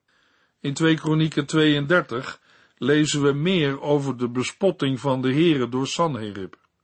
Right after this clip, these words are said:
In twee Kronieken tweeëndertig, vers zeventien tot en met twintig lezen we: "Koning Sanherib stuurde ook brieven waarin hij de Heere, de God van Israël,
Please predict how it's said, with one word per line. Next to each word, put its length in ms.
In 120
twee 240
Kronieken 500
tweeëndertig, 800
vers 240
zeventien 640
tot 220
en 60
met 180
twintig 480
lezen 420
we: 140
"Koning 420
Sanherib 800
stuurde 480
ook 280
brieven 420
waarin 340
hij 180
de 140
Heere, 380
de 120
God 260
van 240
Israël, 640